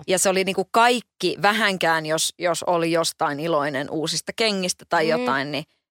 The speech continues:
Speaker 1: se oli pelkästään sitä. Ja kauhean asia, vakavin asia oli se, että ei vaan ylpisty, että ei kehuttu kyllä ketään.
Speaker 2: Niin, ja sitten ehkä se, että siinä tulee helposti aika, ennen sain kuulla useasti, tai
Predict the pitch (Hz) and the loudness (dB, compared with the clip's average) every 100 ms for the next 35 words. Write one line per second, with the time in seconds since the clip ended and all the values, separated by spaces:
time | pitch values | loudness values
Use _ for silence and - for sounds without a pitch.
0 | - - 175 190 180 160 156 - - - | -6 -2 0 2 0 0 -4 -6 -8 -6
1 | 123 - 87 _ _ _ _ 175 180 208 | -6 -6 -10 _ _ _ _ -2 4 4
2 | 202 180 175 175 156 143 - 185 190 170 | 4 2 0 0 0 0 0 0 0 0
3 | 165 170 156 143 160 170 - - 160 185 | 0 -2 0 -2 -2 -4 -6 -4 -2 0
4 | 180 - 165 156 - - - - 170 - | -2 -2 -2 -2 -2 -4 -4 -6 -6 -6
5 | - 185 180 240 196 - 196 - 202 196 | -2 0 0 -2 -2 -4 -8 -4 -2 -2
6 | 139 - - - 175 - 262 311 330 247 | -6 -4 -6 -6 -10 -10 -4 -2 0 0
7 | 330 - - - 262 - 269 285 247 226 | -4 -6 -8 -6 -6 -4 0 0 0 -2
8 | 247 240 240 240 233 254 254 190 - - | -2 -2 0 0 2 0 0 -2 -6 -6
9 | 208 196 190 _ - 233 196 180 196 190 | -4 -6 -8 _ -2 0 2 0 0 -2
10 | 190 226 190 - 240 214 190 - 180 - | 2 2 2 2 0 0 0 -4 -10 -10
11 | 165 | -6